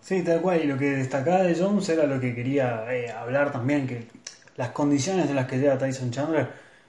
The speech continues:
muy gracioso como se da, ¿no? Según dicen los rumores, la llegada de Chandler a los Lakers es un favorcito de su ex compañero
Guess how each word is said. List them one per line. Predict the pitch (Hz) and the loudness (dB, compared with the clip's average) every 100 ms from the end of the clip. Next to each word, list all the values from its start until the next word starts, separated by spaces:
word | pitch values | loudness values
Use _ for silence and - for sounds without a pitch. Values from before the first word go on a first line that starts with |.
| _ | _
muy | 143 190 170 | -2 2 4
gracioso | 127 160 156 123 | 4 2 0 -4
como | 117 113 | -6 -8
se | - | -6
da, | 120 113 | -6 -4
¿no? | 120 170 | -2 -2
Según | 175 127 120 165 156 | -2 -2 0 0 0
dicen | 170 165 | -2 -2
los | 127 117 | -2 -2
rumores, | 127 202 190 120 - - - - - | 0 2 2 0 -4 -16 -20 -20 -10
la | 131 | -4
llegada | 127 151 175 | 2 4 6
de | 151 | 4
Chandler | 127 170 180 156 | 2 0 2 2
a | 143 | 2
los | 127 | 0
Lakers | 175 185 131 | 0 -2 -4
es | 151 | -4
un | 160 | -4
favorcito | 123 127 117 113 - 190 180 135 | -4 -2 -4 -4 -4 -2 0 0
de | 117 | 0
su | 147 | -2
ex | 147 - | -4 -4
compañero | 139 127 123 135 160 160 165 170 | -4 -2 -2 -2 0 2 2 0